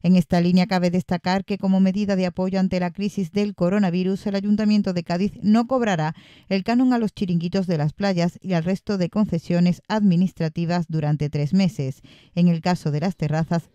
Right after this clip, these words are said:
no se cobrarán las tasas municipales durante todo el estado de alarma.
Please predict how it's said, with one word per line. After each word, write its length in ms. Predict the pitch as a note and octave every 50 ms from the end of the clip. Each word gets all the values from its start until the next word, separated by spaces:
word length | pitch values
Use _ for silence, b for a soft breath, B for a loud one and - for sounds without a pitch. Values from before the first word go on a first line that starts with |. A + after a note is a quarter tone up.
| _ _
no 160 | - F#3+ G#3 A3
se 180 | - - -
cobrarán 500 | - G#3 F#3+ E3 C#3+ C#3 D3+ D#3+ E3+ - - _
las 260 | C#3+ C#3+ C#3+ - -
tasas 340 | - E3+ E3 - D3 C#3+ C#3+
municipales 640 | D3+ E3 G3+ - - D#3+ - D#3 D#3+ E3 E3+ D#3+ -
durante 420 | D3+ D#3 D3 C#3 C#3 - - C#3
todo 280 | - - F#3+ G3+ G3+ A3+
el 80 | G3+
estado 400 | F3 D3+ - - D#3+ E3 F3 F3+
de 120 | F3+ F#3 F3
alarma. 440 | E3 B2+ B2 - C3+ C3+ - C#3